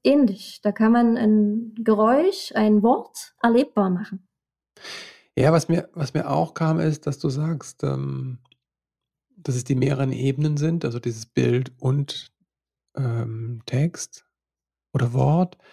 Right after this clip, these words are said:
Speaker 2: Und das ist ja eigentlich, wie wir normalerweise lernen, ne? Wir laufen ja auch nicht durch eine Textlandschaft, sondern wir laufen durch
Speaker 1: Ja.
Speaker 2: eine visuelle Landschaft,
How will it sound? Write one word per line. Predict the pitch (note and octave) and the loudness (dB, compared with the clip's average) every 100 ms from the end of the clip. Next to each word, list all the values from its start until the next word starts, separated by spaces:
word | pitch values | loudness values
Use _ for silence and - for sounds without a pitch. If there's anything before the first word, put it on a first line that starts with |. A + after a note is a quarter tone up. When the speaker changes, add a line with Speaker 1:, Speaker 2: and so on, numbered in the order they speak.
| _ _ _ | _ _ _
Speaker 2:
Und | B2+ C#3 | 0 2
das | C3+ | 2
ist | D#3+ | 2
ja | D3+ | 0
eigentlich, | - A#2 C#3+ C3 | 0 0 2 0
wie | |
wir | A#2+ | 0
normalerweise | G#2 F#2+ G2 A#2+ G#2 G2 | 0 0 0 2 0 -2
lernen, | F#2+ G#2 G2 F#2+ | -2 -2 -2 -4
ne? | G2 | -6
Wir | G2+ | -2
laufen | G#2 G#2+ B2+ | -2 0 0
ja | - | -2
auch | - | -4
nicht | B2 - | -6 -6
durch | A2 | -6
eine | A#2+ | -4
Textlandschaft, | C3+ - - F2+ A#2 C#3 C3 | -4 -4 -6 -4 -2 -4 -4
sondern | A#2 A2 G#2+ | -4 -4 -4
wir | G#2+ | -4
laufen | A2 G#2+ - | -4 -6 -2
durch | G#3 | 2
Speaker 1:
Ja. | |
Speaker 2:
eine | A2 | 4
visuelle | C#3 D3+ - A2+ | 4 4 2 0
Landschaft, | A2 B2 B2 C3 | 0 0 -2 -4